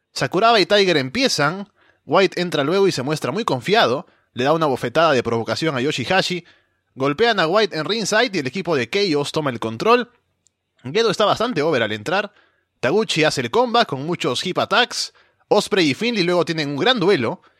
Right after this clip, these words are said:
Finlay ataca con mucha intensidad, Ospreay salta sobre toda la gente afuera y en el ring le aplica un Springboard Ace Crusher a Finlay para llevarse la victoria.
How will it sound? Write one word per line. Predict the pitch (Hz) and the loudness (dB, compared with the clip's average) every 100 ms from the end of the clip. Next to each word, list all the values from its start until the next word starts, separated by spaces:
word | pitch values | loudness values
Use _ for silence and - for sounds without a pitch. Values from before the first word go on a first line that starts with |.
| _ _ | _ _
Finlay | - 185 180 151 | -4 0 2 2
ataca | 175 156 | 2 0
con | 127 135 | -2 -4
mucha | 208 160 | -4 -4
intensidad, | 120 120 127 196 254 - _ _ _ _ _ | -4 -6 0 0 0 -6 _ _ _ _ _
Ospreay | 208 - 190 | 0 2 -2
salta | 131 214 202 | 0 0 0
sobre | 170 135 120 | -4 -2 -2
toda | 120 180 | 0 0
la | 135 | 0
gente | 131 170 139 | -2 -2 -4
afuera | 139 202 202 - - - | 0 0 0 -4 -20 -2
y | 185 | 0
en | 233 | 2
el | 156 | 2
ring | 170 185 | 0 0
le | 143 | -2
aplica | 120 170 170 | -2 0 0
un | 160 147 | 0 -2
Springboard | - - 277 226 175 185 - | -6 -4 -2 0 0 0 0
Ace | 226 - | -2 -2
Crusher | 190 208 - 160 - | 0 0 2 0 2
a | 180 | 0
Finlay | - 254 160 139 175 _ _ - | 0 -4 -2 -6 -8 _ _ -2
para | 196 196 | 2 4
llevarse | 139 160 156 | 2 2 0
la | 180 | 0
victoria. | 170 233 226 110 90 | 0 0 0 -2 -6